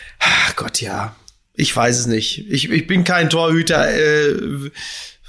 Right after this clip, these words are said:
alles andere als das. Ähm, er sah nicht besonders gut aus, aber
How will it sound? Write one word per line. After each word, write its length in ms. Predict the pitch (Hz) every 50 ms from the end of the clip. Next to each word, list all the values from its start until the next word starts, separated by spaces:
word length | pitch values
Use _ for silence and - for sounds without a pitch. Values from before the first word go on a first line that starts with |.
| - - -
alles 240 | - 120 139 147 143
andere 260 | 135 143 165 151 151
als 220 | - 143 135 -
das. 360 | - - 135 - - - - -
Ähm, 440 | - 139 139 135 - - - - - 147 156 -
er 140 | - - 170 160
sah 200 | 143 165 175 190
nicht 200 | 214 208 175 -
besonders 440 | 185 165 143 160 170 190 180 160 -
gut 180 | - 165 160
aus, 400 | - 127 139 156 175 190 180 -
aber 520 | - 147 151 151 151 151 202 - - -